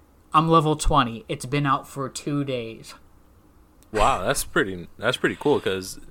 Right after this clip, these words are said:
Speaker 2: it does take a while sometimes with those, uh, battle systems or tier
Speaker 1: Yeah.
Speaker 2: systems.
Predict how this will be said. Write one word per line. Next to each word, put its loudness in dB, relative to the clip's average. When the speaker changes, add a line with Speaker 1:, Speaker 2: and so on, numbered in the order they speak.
Speaker 2:
it -10
does 0
take -8
a -4
while 2
sometimes -8
with -10
those, -6
uh, -8
battle 2
systems -12
or -8
tier 0
Speaker 1:
Yeah. 0
Speaker 2:
systems. -10